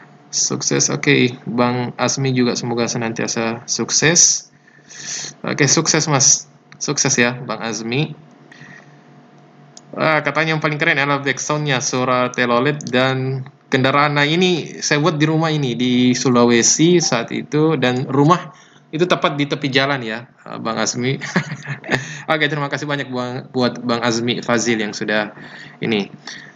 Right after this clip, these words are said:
eh, nongol di channel kita. Baik, Intisari di menit lima dua dua itu hapusnya bagaimana?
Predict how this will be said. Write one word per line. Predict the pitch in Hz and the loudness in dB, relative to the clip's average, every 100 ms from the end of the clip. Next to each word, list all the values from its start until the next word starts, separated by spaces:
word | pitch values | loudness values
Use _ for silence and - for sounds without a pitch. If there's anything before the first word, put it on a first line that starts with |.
| - - | -20 -6
eh, | 87 113 107 107 107 107 101 | 0 2 4 4 4 4 2
nongol | - 117 113 | 2 2 4
di | 104 | 2
channel | 107 101 101 | -2 -2 -4
kita. | - - 104 - - - - - | -6 -8 -8 -10 -20 -20 -20 -10
Baik, | - 135 147 143 - _ | -2 2 2 -2 -16 _
Intisari | 147 170 175 180 170 165 170 170 156 117 104 101 _ _ _ _ | 0 2 2 0 2 2 0 -2 -4 -4 -8 -12 _ _ _ _
di | 127 135 | 4 6
menit | 139 180 185 | 6 4 2
lima | 151 156 147 | -4 0 0
dua | 143 165 | 0 2
dua | 151 | 2
itu | 143 | 2
hapusnya | 165 160 143 151 | 0 -4 -2 0
bagaimana? | 135 135 123 104 110 156 | 2 2 2 2 0 0